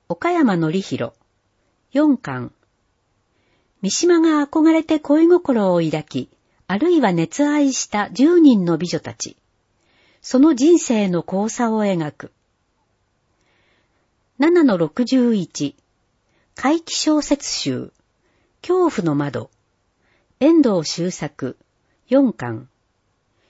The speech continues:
小説のほかエッセイも収録。ミステリーとホラー作品を集めた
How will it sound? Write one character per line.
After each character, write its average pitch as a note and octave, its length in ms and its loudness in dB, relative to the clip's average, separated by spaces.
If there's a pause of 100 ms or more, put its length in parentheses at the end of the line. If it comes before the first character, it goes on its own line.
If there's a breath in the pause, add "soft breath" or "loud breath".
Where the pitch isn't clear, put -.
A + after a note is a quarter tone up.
(160)
小 C#4+ 300 0
説 D#4 300 -2
の C#4+ 100 6
ほ B3+ 160 -2
か G#3+ 260 -6
エ C#4+ 100 -2
ッ - 20 -
セ - 260 0
イ A#3+ 100 2
も E3+ 120 -2
収 D3 280 -4
録。 - 380 -10 (920)
ミ D4+ 120 4
ス - 140 -14
テ D#4+ 120 2
リ B3+ 200 4
ー - 20 -16
と F3 100 -6
ホ F3 160 -2
ラ A#3 200 0
ー - 20 -10
作 - 280 -8
品 F#3 320 -2
を D#3 100 -4
集 F3 200 -8
め D#3 100 -2
た - 280 -10